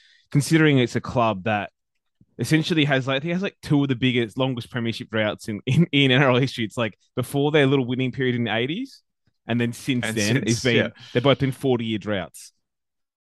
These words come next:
Speaker 1: So I think we'd be pretty comfortable in saying that this actually is one of the best wins in club history. And if people don't know that, it's like, you know,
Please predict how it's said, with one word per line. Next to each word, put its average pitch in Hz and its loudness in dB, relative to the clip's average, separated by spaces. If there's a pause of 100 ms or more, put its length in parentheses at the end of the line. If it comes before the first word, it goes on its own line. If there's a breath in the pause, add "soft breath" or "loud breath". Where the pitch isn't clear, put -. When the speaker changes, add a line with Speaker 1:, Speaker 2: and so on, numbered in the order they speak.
(160)
Speaker 1:
So 117 2
I 107 -2
think 165 0
we'd 170 4
be - -8
pretty 165 2
comfortable 139 -4
in 110 -4
saying 107 -2
that 101 -4
this 113 -4
actually 123 -4
is 123 -4
one 120 -2
of 110 -4
the 104 -4
best 104 -6
wins 98 -4
in 101 -8
club 98 -6
history. 98 -10
And 107 -4
if 110 -4
people 127 0
don't 110 -4
know 110 -2
that, 104 -2
it's 92 -16
like, 110 -6
you 107 -6
know, 92 -6